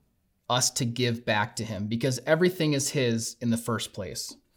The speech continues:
And to accomplish his purpose on this earth, he gives us the privilege of being involved.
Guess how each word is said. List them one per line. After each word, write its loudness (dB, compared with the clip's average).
And 4
to 0
accomplish 4
his 0
purpose 0
on 2
this -2
earth, 0
he 0
gives 2
us 2
the -4
privilege -2
of 0
being 4
involved. -2